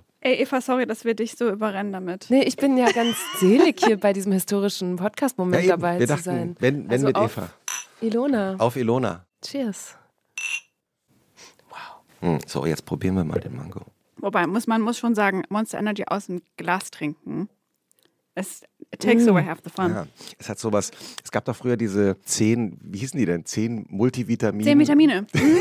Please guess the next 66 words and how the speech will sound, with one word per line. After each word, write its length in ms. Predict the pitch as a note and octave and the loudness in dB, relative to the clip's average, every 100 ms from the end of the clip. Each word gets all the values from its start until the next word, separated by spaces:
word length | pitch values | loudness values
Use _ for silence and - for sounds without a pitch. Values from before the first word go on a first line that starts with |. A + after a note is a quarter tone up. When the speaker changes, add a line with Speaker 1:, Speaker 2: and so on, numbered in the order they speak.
| G4 | 4
Speaker 2:
Ja, 100 | C#4 | 4
ja, 20 | |
Speaker 3:
Säfte. 300 | F4+ C#3+ F4+ | 6 6 6
Speaker 2:
voll. 160 | B3+ D#3+ _ _ - | 4 0 _ _ -6
Speaker 3:
So 100 | A#2 | -4
eine, 100 | A2 - | -4 -6
Speaker 2:
Sowas. 320 | D4+ G#3+ F3+ _ | -2 -2 -4 _
Speaker 3:
ja. 100 | - | -2
Speaker 2:
Das 40 | A#3 | 0
Speaker 1:
Das 60 | D4 | 2
schmeckt 200 | D4+ D#4 | 2 2
wirklich 240 | C#4 C#4 | -4 0
ziemlich 240 | D#4 D4 | 4 4
exakt 300 | C#4 - C4+ | 2 -6 -4
wie 80 | C4+ | -2
so 80 | A#3+ | -2
ein 40 | A#3+ | 0
Speaker 2:
Ja. 60 | A#3+ | 2
Speaker 1:
Multivitamin. 640 | A3 A#3+ A#3+ B3 C#4+ D4+ _ - | 2 0 0 6 6 4 _ 0
Speaker 3:
Oder 240 | D#3+ G3+ | 4 4
auch 140 | E3+ - | 4 2
wie 80 | D#3 | 2
so 100 | D#3 | 4
eine, 80 | C#3 B2 | 4 4
Speaker 2:
Schmeckt 60 | |
Speaker 3:
wie 40 | C3 | 4
so 40 | |
eine 40 | C#3+ B2+ | 4 4
Speaker 2:
fast 60 | |
Speaker 3:
Brause, 160 | - D#4+ D4+ | 4 6 6
Speaker 2:
gesund. 240 | G3+ - | 4 0
Speaker 3:
wie 60 | C3 | 0
so 100 | C#3 | 2
eine 80 | B2+ | 2
Brausetablette. 760 | F#2+ C#3 D#3 - - D#2+ - | 2 2 0 -4 -8 -6 2
Speaker 1:
Mhm. 180 | D4+ D#4+ G4+ _ - | 2 2 -2 _ -6
Speaker 3:
Gibt's 140 | B2+ | -2
doch 100 | B2 | 0
auch 80 | A#2 | 0
so, 240 | - G2+ C2 | 0 -2 -2
ich 100 | F2+ | -4
weiß 120 | A#2+ | -4
gar 80 | F#2+ | -4
nicht, 180 | F2 - _ | -8 -14 _
so, 300 | - F#2 D#2 E2 _ _ _ _ _ _ _ _ | -6 -4 -4 -8 _ _ _ _ _ _ _ _
ich 60 | - | -6
weiß 120 | F2+ | -2
gar 80 | G2 | -2
nicht, 120 | E2+ | -2
wofür 200 | - B2+ | -2 0
diese 160 | G2+ F#2+ | -2 -2
Brausetabletten 640 | - G2+ A2 G2+ G#2+ - | -2 -2 -2 -2 -2 -4
sind, 180 | A#2 A#2 | -6 -2
die 60 | F2 | -2
man 80 | |
dann 100 | C2 | -2
als 120 | A#1+ - | -4 -8
Kinder 240 | D2+ D#2 | -4 -6
bekommt, 340 | - - C#2+ | -6 -10 -8
aber 120 | - E2 | -4 -6
die, 120 | F#2 | -4
so 100 | C#3 | -6
schmeckt's 280 | D#3 E3 - | -4 -8 -10
auch 100 | - | -12
ein 60 | |
bisschen. 220 | - - | -14 -16